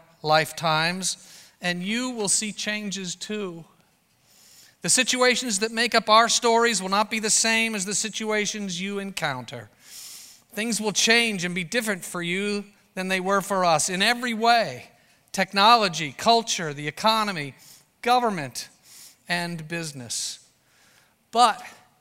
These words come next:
God does not change. He has a plan for your life, each of you as individuals. Don't go your own way and miss it. Be men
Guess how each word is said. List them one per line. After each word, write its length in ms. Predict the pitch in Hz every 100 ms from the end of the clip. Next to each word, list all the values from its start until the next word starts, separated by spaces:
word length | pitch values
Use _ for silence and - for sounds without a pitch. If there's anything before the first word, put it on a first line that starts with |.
| _ _ _ -
God 640 | 220 247 220 147 160 185 180 _
does 260 | - 165 156
not 520 | 185 226 214 - -
change. 720 | - 185 165 143 117 - - - _ _ _ _ _ _ _ _ _ _ _ _ - - _
He 180 | - 220
has 180 | 233 233
a 60 | 196
plan 600 | - 226 247 247 214 175
for 320 | - 175 170
your 320 | 170 196 220
life, 480 | 170 143 160 - -
each 360 | 233 247 226 202
of 160 | 151
you 180 | 147 147
as 140 | 147
individuals. 840 | 165 175 160 165 147 123 117 - - _ _ _ - - - _ _ _ -
Don't 520 | 208 240 262 - 196
go 320 | 185 214 208
your 380 | 185 170 180 185
own 360 | 190 202 202 196
way 500 | 196 127 123 - - _ 339
and 240 | 165 170
miss 260 | 180 175 -
it. 240 | 135 - - _ _ _ _ - - - - _ _ _ _ _ _ _ _ _ _ _
Be 260 | - 202 208
men 680 | 190 190 180 143 127 127